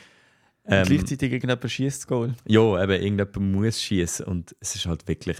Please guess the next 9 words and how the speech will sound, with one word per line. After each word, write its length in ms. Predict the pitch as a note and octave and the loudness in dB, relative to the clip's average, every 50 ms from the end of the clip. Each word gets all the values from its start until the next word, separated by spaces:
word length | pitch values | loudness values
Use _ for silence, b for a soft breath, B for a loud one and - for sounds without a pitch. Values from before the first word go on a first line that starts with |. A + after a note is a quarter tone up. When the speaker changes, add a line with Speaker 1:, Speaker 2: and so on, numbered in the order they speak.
| - - | -8 -14
Speaker 2:
es 160 | - - - | -14 -12 -12
ist 140 | - - - D#2 E2+ | -12 -12 -12 -10 -6
richtig 520 | F2+ E2+ E2 D#2+ - - - - F2+ - _ - _ _ _ _ _ _ _ - | -4 -4 -4 -4 -6 -10 -12 -12 -12 -12 _ -20 _ _ _ _ _ _ _ -16
schlecht. 580 | - - - F#2+ E2 - - - - - - - | -12 -6 -2 -2 -2 -2 -4 -8 -16 -16 -16 -14
Und 240 | - F2+ E2+ - - b b b b b b b | -12 -12 -12 -14 -20 b b b b b b b
ich 140 | b - - | b -10 -8
denke 420 | - - F2+ E2+ F2 F2+ - - A3 | -2 0 0 0 0 -2 -6 -6 -2
auch, 300 | E2+ E2+ F2+ F#2+ G2 - _ _ | 0 0 0 0 -2 -4 _ _
hey, 340 | - F#2 F#2 F2 - - _ | -6 -4 -2 -2 -4 -6 _